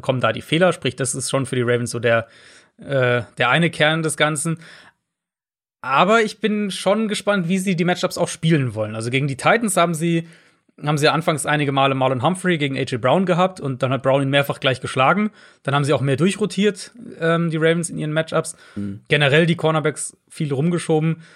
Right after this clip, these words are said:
Speaker 1: Humphrey auch viel zwischen Slot und Outside gewechselt. Äh, Chuck Clark ein paar Mal in den Slot gezogen. Meine Idee wäre, von der, wenn du Man-Coverage spielst, jetzt gegen die, gegen die Bills in dem Matchup, dass du Marlon Humphrey tatsächlich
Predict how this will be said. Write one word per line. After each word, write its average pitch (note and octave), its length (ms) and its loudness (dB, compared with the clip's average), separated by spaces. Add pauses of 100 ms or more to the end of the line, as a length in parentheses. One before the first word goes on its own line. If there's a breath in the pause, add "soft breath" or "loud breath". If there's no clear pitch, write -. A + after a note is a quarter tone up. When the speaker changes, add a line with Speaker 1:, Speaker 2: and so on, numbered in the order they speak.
(140 loud breath)
Speaker 1:
Humphrey C#3+ 360 2
auch B2 120 2
viel E3 280 2
zwischen C3+ 280 -6
Slot C3+ 280 -2
und - 80 -4
Outside C3+ 500 0 (140)
gewechselt. B2+ 640 -2
Äh, B2 320 -2
Chuck - 240 -6
Clark C#3+ 340 4
ein C3+ 80 -4
paar C3 140 2
Mal B2+ 140 0
in B2+ 60 -4
den B2 60 -6
Slot B2+ 260 -4
gezogen. B2+ 380 -6 (760 loud breath)
Meine D#3 220 4
Idee F3 600 4
wäre, A3 520 2
von E3+ 280 0
der, D#3 360 4
wenn D#3 120 2
du C#3+ 60 0
Man-Coverage F#3+ 560 2
spielst, F#3+ 400 -2 (100)
jetzt D#3+ 200 -4
gegen E3+ 200 -2
die, D#3+ 440 -2
gegen D#3+ 200 -2
die D3 80 -4
Bills D#3+ 260 0
in D3 80 -6
dem C#3+ 140 -2
Matchup, C#3+ 420 -2 (460 soft breath)
dass D3 220 0
du D#3 80 -2
Marlon C#3 340 0
Humphrey D#3+ 640 0 (560)
tatsächlich F#3 500 -2